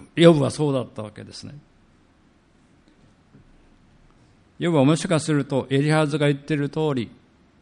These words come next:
備前はこう丸々太っている、まあ、そういう人物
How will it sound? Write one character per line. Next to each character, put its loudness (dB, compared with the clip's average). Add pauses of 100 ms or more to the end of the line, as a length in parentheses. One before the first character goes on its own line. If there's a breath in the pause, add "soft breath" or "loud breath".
(140)
備 -2
前 0
は -4 (400)
こ -8
う -12
丸 -2
々 -2
太 -4
っ -4
て -4
い 0
る、 -8 (800)
ま -10
あ、 -8
そ -4
う -2
い -2
う -2
人 0
物 -6